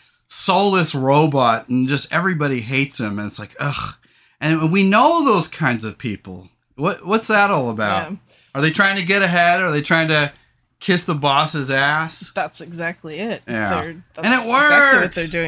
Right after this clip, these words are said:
Speaker 2: doing. Well, yeah, it does.
Speaker 1: Some bosses are aware enough, but a lot of
Speaker 2: Yeah.
Speaker 1: bosses aren't.
Speaker 2: Yeah. And the ones that are in that type of environment usually aren't. And they,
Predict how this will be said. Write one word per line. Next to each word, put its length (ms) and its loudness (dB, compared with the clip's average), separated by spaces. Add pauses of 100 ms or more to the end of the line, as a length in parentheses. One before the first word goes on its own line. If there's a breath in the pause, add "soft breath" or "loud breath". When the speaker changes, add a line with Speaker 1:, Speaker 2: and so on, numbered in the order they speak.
Speaker 2:
doing. 140 -8
Well, 140 -2
yeah, 320 0
it 160 -8
does. 120 -4
Speaker 1:
Some 200 2 (160)
bosses 440 0
are 120 2
aware 340 2
enough, 380 -2
but 160 -6
a 60 -6
lot 200 2
of 80 2
Speaker 2:
Yeah. 60 -2
Speaker 1:
bosses 400 0
aren't. 540 0
Speaker 2:
Yeah. 220 -10 (880)
And 140 -8
the 60 -4
ones 300 -4
that 120 -6
are 100 -4
in 120 -10
that 200 -6
type 280 -10
of 120 -12
environment 640 -4
usually 480 -8
aren't. 540 -6
And 220 -10
they, 60 -2